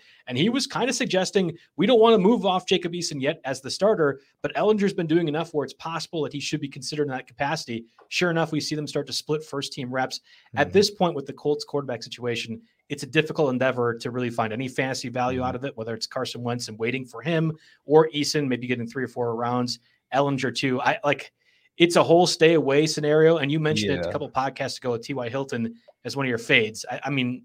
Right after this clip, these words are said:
Speaker 1: I
Speaker 2: Mm-hmm.
Speaker 1: think you're still in that direction, even if it's
Speaker 2: Oh, yeah.
Speaker 1: Ehlinger at quarterback instead of Eason.
Speaker 2: Mm-hmm. Yeah, whoever, I,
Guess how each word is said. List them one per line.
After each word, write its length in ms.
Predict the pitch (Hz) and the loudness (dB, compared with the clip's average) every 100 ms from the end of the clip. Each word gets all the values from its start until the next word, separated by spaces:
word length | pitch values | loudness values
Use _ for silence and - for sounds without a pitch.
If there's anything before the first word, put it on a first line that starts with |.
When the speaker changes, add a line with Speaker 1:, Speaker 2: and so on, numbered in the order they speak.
| - | -12
Speaker 1:
I 40 | |
Speaker 2:
Mm-hmm. 220 | 101 123 | -6 -2
Speaker 1:
think 180 | 156 156 | -2 0
you're 100 | 147 | -2
still 200 | 143 143 | 0 0
in 60 | 135 | -2
that 100 | 123 | -2
direction, 500 | 127 127 - 135 123 - _ | -2 0 -2 -2 -6 -12 _
even 160 | 139 135 | -6 -4
if 80 | 127 | 0
it's 80 | |
Speaker 2:
Oh, 40 | 117 | 0
yeah. 60 | 107 | 2
Speaker 1:
Ehlinger 240 | 131 135 | 2 0
at 40 | 127 | 2
quarterback 360 | 147 139 123 | 0 0 -4
instead 160 | 139 123 | -4 -6
of 120 | 120 | -4
Eason. 280 | 123 156 143 _ _ - | -4 -6 -10 _ _ -4
Speaker 2:
Mm-hmm. 240 | 107 110 104 | -2 -2 -2
Yeah, 180 | 127 113 | 4 4
whoever, 300 | 92 151 | 6 2
I, 60 | 131 | 4